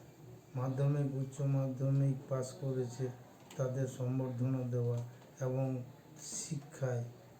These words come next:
তাদেরকে আরও প্রেরণা দেওয়া, তাদের গার্জিয়ানকে নিয়ে যে তোমার ছেলে মেয়ে পাস করেছে, কাউন্সেলিং করা যে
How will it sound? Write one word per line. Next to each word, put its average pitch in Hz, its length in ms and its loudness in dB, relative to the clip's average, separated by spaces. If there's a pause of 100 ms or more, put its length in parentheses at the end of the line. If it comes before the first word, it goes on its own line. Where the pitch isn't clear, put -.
তাদেরকে 127 680 0 (680)
আরও 131 360 0
প্রেরণা 139 460 4
দেওয়া, 123 360 2 (100)
তাদের 127 340 2
গার্জিয়ানকে 131 760 2
নিয়ে 127 320 2 (560)
যে 127 100 0 (100)
তোমার 139 240 6 (100)
ছেলে 135 260 0
মেয়ে 135 320 4
পাস 127 240 -2
করেছে, 123 500 -2 (100)
কাউন্সেলিং 147 580 2
করা 117 300 -2 (440)
যে 123 80 -2